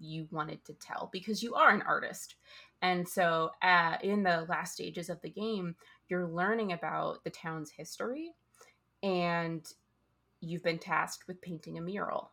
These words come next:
How are you going to depict that? How are you going to depict the town's history and the things that you have allowed to happen? And so then you as the player have to grapple with, how am I going to write this history? And so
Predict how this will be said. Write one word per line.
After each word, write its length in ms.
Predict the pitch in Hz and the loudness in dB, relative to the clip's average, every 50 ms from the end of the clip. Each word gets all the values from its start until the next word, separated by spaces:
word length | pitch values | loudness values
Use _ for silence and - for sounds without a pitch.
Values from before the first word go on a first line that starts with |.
| _ _ _ | _ _ _
How 280 | - - 196 185 185 185 | -6 0 2 2 2 2
are 40 | 185 | -2
you 160 | 175 180 175 | -4 -8 -8
going 280 | - 165 160 160 156 - - | -6 -6 -6 -6 -8 -10 -12
to 100 | - 165 | -16 -16
depict 480 | - - - - - - _ - _ | -16 -16 -16 -16 -18 -18 _ -14 _
that? 300 | - - - - - - - _ _ _ _ | -6 -4 -4 -6 -6 -12 -20 _ _ _ _
How 160 | - 185 180 | 0 0 2
are 80 | 175 175 | 2 0
you 180 | 180 180 185 | -2 -4 -4
going 280 | 175 175 170 170 170 165 | -4 -4 -4 -4 -4 -6
to 100 | - 165 | -8 -10
depict 400 | 156 160 - - 175 - - _ | -12 -12 -10 -12 -14 -14 -14 _
the 60 | - - | -18 -16
town's 320 | - - 151 151 156 - | -10 -8 -6 -6 -6 -8
history 540 | - 156 - - - 156 151 156 156 165 - - | -12 -14 -14 -10 -6 -6 -6 -4 -4 -6 -6 -6
and 140 | 170 165 | -4 -4
the 60 | 160 170 | -4 -6
things 360 | - - 156 151 156 151 - | -6 -6 -6 -6 -8 -8 -6
that 240 | - 147 - 151 151 | -8 -8 -8 -8 -10
you 140 | 156 160 165 | -12 -10 -10
have 100 | 180 - - | -8 -8 -8
allowed 360 | 143 - 208 - - - - | -8 -8 -8 -10 -10 -10 -10
to 60 | 156 | -12
happen? 560 | - - - - - - - - - - 196 - _ _ - - - - - - - - | -10 -2 0 0 0 0 -2 -4 -6 -6 -10 -14 _ _ -20 -20 -20 -20 -20 -20 -10 -6
And 120 | 175 170 - | -6 -4 -2
so 120 | - 175 165 | -2 -2 0
then 420 | 160 175 165 160 156 156 151 156 - _ - | 0 0 0 0 -2 -4 -6 -10 -16 _ -10
you 120 | 165 156 151 | -8 -8 -8
as 100 | 160 - | -8 -10
the 80 | - | -14
player 440 | - - - 262 294 240 190 180 180 | -16 -8 -6 -4 -2 -2 -2 -2 -2
have 240 | 185 180 170 175 - | -2 -2 -4 -4 -4
to 80 | - 185 | -8 -12
grapple 720 | - - 160 147 196 240 - - 160 160 - - - 175 - | -6 0 2 4 4 4 2 0 -2 -2 -4 -4 -6 -10 -4
with, 540 | - 160 156 147 151 170 - - - - - - _ _ _ - | -2 0 0 0 -2 -4 -6 -12 -16 -16 -18 -20 _ _ _ -20
how 400 | - - - - 190 190 180 175 | -16 -12 -6 4 8 8 8 8
am 100 | 170 165 | 8 4
I 80 | 165 160 | 0 -2
going 280 | 151 156 151 151 151 151 | -2 -4 -4 -4 -6 -8
to 140 | - - 147 | -8 -10 -6
write 280 | 143 139 139 147 - | -4 -6 -6 -6 -8
this 180 | - - - - | -14 -14 -14 -14
history? 480 | - - - - - - - - 151 - | -14 -16 -16 -12 -10 -10 -10 -10 -10 -10
And 140 | - 156 170 | -10 -10 -10
so 420 | - - 170 160 156 156 156 175 | -4 0 0 2 2 2 -2 -4